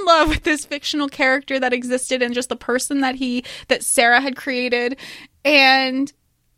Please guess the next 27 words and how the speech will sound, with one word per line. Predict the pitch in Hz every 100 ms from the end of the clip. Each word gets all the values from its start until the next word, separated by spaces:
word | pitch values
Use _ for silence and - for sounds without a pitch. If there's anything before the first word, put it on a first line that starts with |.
| _
Laura | 240 262 285
then | 277 269 269 240 247 - - 214
runs | 208 220 254 -
to | 349
her | 349 339
room, | 285 254 247 240 254 -
walks | - 180 180 233 - -
out | 240 214 202 170
with | 226 262
a | 247
giant | 220 - 240 240 226 196
Reese | 226 220 254 -
shirt. | 214 180 175 127
And | 262 262
I, | 185 269 277 285 - -
and | 254 233 - 185 208
that's | 226 -
when, | 247 240
I | 247
think | 415 415
that | 294
was | 320 -
her | 349
moment. | 277 240 277 240
She | - 254
knew. | 233
I | 170 233 294